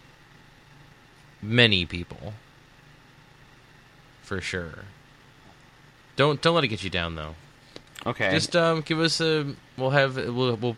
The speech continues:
Speaker 1: move it to the end. We'll move Ryan's spicy meme minute to the end of the podcast.
Speaker 2: <clears throat>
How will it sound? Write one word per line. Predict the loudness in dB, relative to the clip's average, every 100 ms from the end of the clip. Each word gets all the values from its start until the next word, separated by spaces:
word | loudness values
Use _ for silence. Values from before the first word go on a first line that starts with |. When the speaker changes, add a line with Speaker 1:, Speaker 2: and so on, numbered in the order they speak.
| -2
Speaker 1:
move | 0
it | 0
to | 2
the | 4 6
end. | 4 2
We'll | 0
move | -2 -2 2
Ryan's | 4 4 2
spicy | 0 0 0 -4
meme | -4 -4 -4
minute | -4 -4 -6
to | -10
the | -6 -6
end | -6
of |
the | -8
podcast. | -10 -10 -10 -12 -14 -16 -20 -10 0
Speaker 2:
<clears throat> | 0 2 4 4